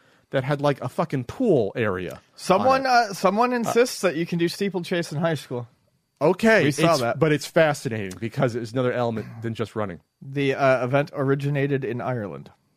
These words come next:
Speaker 1: Okay.
Speaker 2: Uh, horses and riders raced from one town's steeple to the next. There we
Speaker 1: Yes,
Speaker 2: go.
Speaker 1: but on horseback. This is not <laughs> horseback.
Speaker 2: Along the way, runners inevitably had to jump streams and fl-, it said, it said riders.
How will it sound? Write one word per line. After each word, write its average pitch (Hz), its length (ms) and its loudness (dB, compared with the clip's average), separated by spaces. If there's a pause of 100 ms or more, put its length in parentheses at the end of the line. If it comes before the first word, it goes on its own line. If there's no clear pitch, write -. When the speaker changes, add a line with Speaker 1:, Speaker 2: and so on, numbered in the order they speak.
(180)
Speaker 1:
Okay. 147 340 0 (1300)
Speaker 2:
Uh, 101 440 -6
horses 143 460 0
and 135 120 -2
riders 135 440 2
raced 127 280 -2
from 117 240 -8
one 135 220 0
town's 135 520 -6
steeple 147 480 -6
to 135 160 -12
the 127 100 -4
next. - 500 -12 (800)
There - 80 -10
we 165 60 0
Speaker 1:
Yes, 208 140 2
Speaker 2:
go. - 100 -6
Speaker 1:
but - 20 4
on 147 100 0
horseback. 147 600 0
This 139 160 0
is 147 100 -2
not 160 140 2
<laughs> - 20 -4
horseback. 185 420 0 (460)
Speaker 2:
Along 156 300 4
the 160 60 2
way, 165 180 6
runners 156 460 4
inevitably 156 520 2
had 156 260 2
to 143 80 -2
jump 160 320 0
streams 160 560 0
and 143 140 -4
fl-, 147 160 -4
it 156 300 0
said, 196 260 2
it 175 140 -2
said 180 320 2
riders. 202 800 2